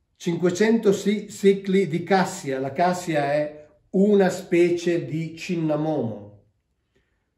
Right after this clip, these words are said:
secondo il siclo del santuario, e un in di olio d'oliva. Ne farai olio per l'unzione santa, un profumo eccezionale, opera di un profumiere.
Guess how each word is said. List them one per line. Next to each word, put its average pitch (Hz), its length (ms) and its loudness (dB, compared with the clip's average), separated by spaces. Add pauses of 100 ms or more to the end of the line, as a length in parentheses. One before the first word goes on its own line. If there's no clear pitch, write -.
(520)
secondo 185 560 2
il 175 80 2
siclo 190 420 2
del 160 200 -2
santuario, 165 800 0
e 190 260 2
un 190 180 4
in 240 420 2
di 165 140 0
olio 160 340 2
d'oliva. 120 500 -4
Ne 147 180 -6
farai 165 600 0
olio 214 720 0 (240)
per 165 260 -4
l'unzione 165 540 0
santa, 117 720 -6 (320)
un 160 200 -2
profumo 196 480 2
eccezionale, 160 960 -2
opera 180 500 2
di 156 100 -4
un 151 140 -2
profumiere. 160 1000 -2